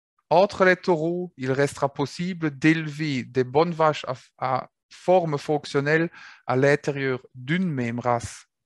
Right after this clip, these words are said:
Ici, j'aimerais analyser avec vous les bassins suivants pour indiquer l'origine du problème et la qualité nécessaire pour y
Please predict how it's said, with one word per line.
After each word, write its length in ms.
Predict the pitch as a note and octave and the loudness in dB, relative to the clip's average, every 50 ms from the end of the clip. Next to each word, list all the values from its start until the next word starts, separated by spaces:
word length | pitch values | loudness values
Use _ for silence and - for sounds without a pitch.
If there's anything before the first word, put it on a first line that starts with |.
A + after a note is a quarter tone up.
| _ _ _ _ _ _ _ _ _ _ _ _ _ _ _ _ _ _ _ _ _ _ _ _ _ _ _ _ _ _ _ _ _ _ _ _ _ _ _ _ _ _ _ _ _ _ _ _ _ _ _ _ _ _ _ _ _ _ _ _ _ _ - | _ _ _ _ _ _ _ _ _ _ _ _ _ _ _ _ _ _ _ _ _ _ _ _ _ _ _ _ _ _ _ _ _ _ _ _ _ _ _ _ _ _ _ _ _ _ _ _ _ _ _ _ _ _ _ _ _ _ _ _ _ _ -2
Ici, 320 | D3+ C#3+ - - G#3+ A3 | -2 -2 0 0 0 2
j'aimerais 320 | F3+ F3 F3 F3 F3 D#3+ E3+ | 4 4 4 4 4 4 4
analyser 680 | E3+ F3 E3+ E3 E3 D#3+ E3 D#3 D#3 F3+ F#3+ F#3+ F#3 | 4 4 4 4 4 4 2 2 4 4 4 4 4
avec 240 | E3 D3+ D3+ D#3 D3+ | 4 4 2 0 0
vous 360 | C#3 D3+ F3+ G3+ A#3 A3 - _ _ - | -2 -2 -2 -2 -2 -4 -6 _ _ -2
les 160 | D3 D3 D3 | 0 2 2
bassins 360 | C#3+ D3+ D3+ - - E3+ E3+ | 4 2 0 2 2 2 2
suivants 460 | E3 - - E3 D3+ D3 D#3 E3 E3+ | 0 -2 -6 -8 -2 0 2 2 2
pour 220 | E3 - D3 D3+ - | 0 -4 -8 -4 0
indiquer 440 | - D#3 D3+ D3+ D#3 - - D#3+ | 0 0 0 -2 -6 -8 -8 -6
l'origine 420 | D#3 D3+ D3+ D3 D#3 C#3 C#3 D#3 D3+ | -6 -6 -4 -4 -4 -4 -4 -4 -4
du 100 | D3 C#3+ | -6 -6
problème 580 | - - - C#3 C#3 C#3+ D3+ D#3 D#3 D#3+ D#3+ D#3 - - - - - _ _ _ _ | -6 -4 -2 -2 2 2 4 4 4 2 -2 -6 -8 -14 -20 -20 -20 _ _ _ _
et 100 | - C#3+ | -2 2
la 140 | C#3 C#3 C#3 | 2 2 2
qualité 420 | - - D#3 D#3 D3+ D3 - D3 C#3 | 4 2 2 2 2 0 0 0 0
nécessaire 600 | C#3 C#3 - - C3+ - - C#3+ D3 D3+ C#3+ - | 0 0 -2 -2 -4 -2 0 0 0 0 -2 -4
pour 260 | _ - C3+ B2+ C#3+ | _ -8 -6 -4 -2
y 160 | C#3 C#3+ - | -4 -4 -6